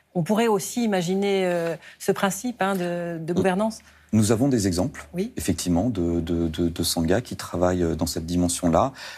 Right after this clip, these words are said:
Speaker 2: maintenant à des degrés différents. C'est-à-dire que c'est, il faut voir jusqu'où on est prêt à aller dans, euh, voilà, ce partage de pouvoir, dans ces processus de, de prise de décision, et dans des, cette décision de dire la pratique n'est pas simplement de la méditation, une assise, c'est aussi, euh,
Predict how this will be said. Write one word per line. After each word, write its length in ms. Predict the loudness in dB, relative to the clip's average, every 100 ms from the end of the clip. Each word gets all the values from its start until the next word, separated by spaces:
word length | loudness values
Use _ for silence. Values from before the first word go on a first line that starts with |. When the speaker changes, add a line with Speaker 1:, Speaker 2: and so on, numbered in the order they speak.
| 0
Speaker 2:
maintenant 320 | 0 4 2
à 60 | 2
des 160 | 0
degrés 320 | 2 0 2 0
différents. 420 | 0 0 0 -2
C'est-à-dire 260 | -2 -4
que 60 | -2
c'est, 300 | 0 2 2 -4 -20 -10
il 80 | -6
faut 140 | 0 2
voir 160 | 2
jusqu'où 500 | 0 -4 -6 -4 0
on 100 | 2
est 80 | 2
prêt 260 | 0 0 2
à 80 |
aller 280 | 4 4 2
dans, 500 | 0 0 2 2 2
euh, 100 | 0
voilà, 200 | 0 0
ce 180 | -2 -6
partage 380 | -8 -4 -2 0
de 80 | -2
pouvoir, 340 | 0 2 2
dans 120 | 0
ces 140 | -8 -4
processus 500 | -4 -2 -4 -4 -4
de, 240 | -2 -2
de 100 | -2
prise 240 | -4 -4
de 40 | -2
décision, 420 | -2 0 0 -2 -4 -12 0
et 100 | 2
dans 160 | 4 4
des, 160 | 4
cette 400 | 2 -4 -2 -2
décision 420 | 2 0 2 2 2
de 120 | 2
dire 260 | 2 0 -2 -14 -18 0
la 240 | 4 4 4
pratique 440 | 0 -2 -4 -2
n'est 120 | 0
pas 120 | 0
simplement 460 | -2 -2 -2 2 4
de 60 | 4
la 80 | 2
méditation, 500 | 0 0 -2 0 2
une 120 | 2
assise, 340 | 0 -2 -2
c'est 160 | -4 -4
aussi, 420 | -4 -2 2 2
euh, 220 | 2 2